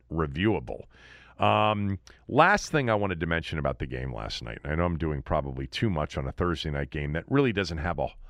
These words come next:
whole hell of a lot to do with our Washington football team, but I just thought the game last night had so much to it. Um,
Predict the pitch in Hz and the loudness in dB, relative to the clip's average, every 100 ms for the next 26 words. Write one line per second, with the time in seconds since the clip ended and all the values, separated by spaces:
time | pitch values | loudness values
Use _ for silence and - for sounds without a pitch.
0 | - - 151 90 120 90 80 69 67 80 | -6 2 2 4 2 2 0 -2 -4 -6
1 | 64 57 - - - - - 85 85 78 | -6 -6 -10 -18 -20 -20 -10 -6 -2 0
2 | 78 65 73 - 69 67 - 92 80 65 | 0 -2 -4 -4 -8 -8 -4 -2 -2 -4
3 | 85 80 98 98 107 - 127 123 110 92 | -2 0 2 2 -2 2 2 2 -2 -2
4 | 95 85 82 80 90 76 76 69 - 80 | -2 0 0 -2 -2 -4 -4 -4 -2 -2
5 | 67 - - 78 62 - - - - - | -4 -8 -6 -4 -6 -12 -20 -20 -20 -20
6 | - - 87 87 87 85 | -18 -2 2 2 2 -2